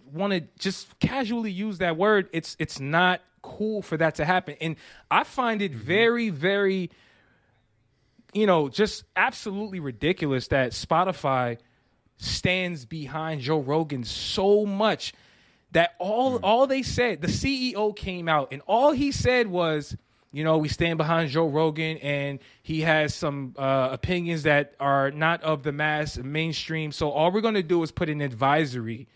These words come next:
Speaker 1: on his episodes where he's talking about covid to say that
Speaker 2: Mm-hmm.
Speaker 1: there are some opinions that you may not agree with and this is counter
Speaker 2: Mm-hmm.
Speaker 1: to the mainstream."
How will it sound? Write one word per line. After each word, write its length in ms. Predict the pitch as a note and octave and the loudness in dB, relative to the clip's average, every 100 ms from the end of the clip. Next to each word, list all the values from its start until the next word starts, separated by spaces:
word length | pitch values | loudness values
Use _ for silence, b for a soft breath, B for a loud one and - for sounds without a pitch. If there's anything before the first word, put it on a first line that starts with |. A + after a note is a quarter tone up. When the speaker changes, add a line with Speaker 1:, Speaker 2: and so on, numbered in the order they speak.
| b b b b - | b b b b -4
Speaker 1:
on 160 | D3 | -2
his 180 | D3+ A#2+ | -2 0
episodes 560 | C#3 E3 - F#3+ F#3 C3 | 0 0 -2 -2 -2 -4
where 80 | C#3 | -6
he's 100 | - | -2
talking 320 | D#3+ D3+ D3+ | -4 -2 -4
about 260 | C3+ B2 - | -2 -4 -4
covid 440 | C#3+ D#3+ G#3 A3+ b b b | -2 0 0 -2 b b b
to 120 | - | -4
say 260 | - F3+ E3 | 0 0 2
that 260 | D3+ C#3 - _ - | 2 0 -4 _ -16
Speaker 2:
Mm-hmm. 300 | G#2+ G#2 A#2 - - | -12 -10 -10 -12 -4
Speaker 1:
there 240 | C3 F3 F#3 | 2 4 4
are 80 | |
some 180 | - F#3 | 2 -2
opinions 640 | D#3+ - G#3+ A3+ A#3 A3+ D#3 | -2 0 0 0 -4 -4 0
that 380 | E3 D#3 D#3 C3+ | 2 2 -2 -8
you 180 | F3+ F3 | -8 -4
may 160 | F3+ | -2
not 180 | F#3+ F3+ | 0 0
agree 320 | E3 D3+ E3 | 0 -2 -2
with 340 | C3+ C3 C3+ - b b | -2 -6 -8 -12 b b
and 280 | D3+ D3 C#3+ | 0 0 0
this 160 | D#3 D#3 | -4 -4
is 100 | - | -2
counter 500 | - D#3+ C3+ A2+ B2 | -2 -2 -6 -6 -6
Speaker 2:
Mm-hmm. 120 | A2 | -6
Speaker 1:
to 160 | E3 | -6
the 120 | C#3+ D3 | -6 -4
mainstream." 640 | D3+ D3+ C#3 C3 G#2 | -4 -4 -6 -8 -10